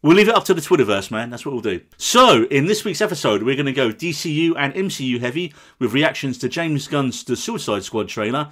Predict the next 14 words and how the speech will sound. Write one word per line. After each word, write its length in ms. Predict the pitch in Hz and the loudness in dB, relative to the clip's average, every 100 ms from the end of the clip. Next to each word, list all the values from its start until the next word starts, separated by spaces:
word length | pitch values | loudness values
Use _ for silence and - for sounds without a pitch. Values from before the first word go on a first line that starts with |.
| _ - - | _ -18 -6
and 140 | 120 | -2
the 40 | 131 | 0
news 240 | 156 147 | 0 0
that 120 | 147 | 0
the 40 | 139 | -2
Best 220 | 208 - | -4 -2
Director 360 | 180 208 - 120 | 0 0 -2 -2
nominee 380 | 107 107 127 | -2 0 -2
for 400 | 135 135 120 113 _ - | -2 0 0 -2 _ -6
Promising 400 | 196 160 156 143 | -4 -2 -4 -2
Young 220 | 135 131 | -2 -2
Woman, 280 | 143 113 127 | -2 -4 -4
Emerald 320 | 156 143 127 | -4 -2 -2
Fennell, 460 | - 143 143 131 | -4 -4 -2 -4